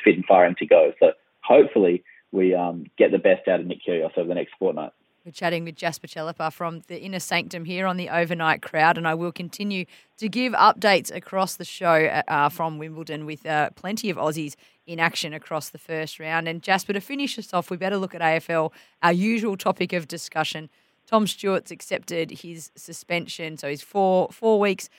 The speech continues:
Speaker 2: out of the game for Tom Stewart. Probably what most of us expected would be the handing down.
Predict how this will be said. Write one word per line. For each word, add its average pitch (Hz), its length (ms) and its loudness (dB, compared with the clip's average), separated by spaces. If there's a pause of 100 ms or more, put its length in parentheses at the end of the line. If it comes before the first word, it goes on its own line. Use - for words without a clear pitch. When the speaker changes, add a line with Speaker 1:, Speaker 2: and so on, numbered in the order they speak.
(280)
Speaker 2:
out 202 200 6
of 185 80 0
the 175 80 -2
game 170 440 2
for - 140 -18
Tom 156 300 -12
Stewart. 247 640 2 (360)
Probably 214 440 4
what 185 260 2
most 185 400 2
of 170 80 -6
us - 140 -8
expected 147 500 -4
would 147 160 -16
be 143 140 -4
the 135 80 -6
handing 139 400 -12
down. 123 280 -8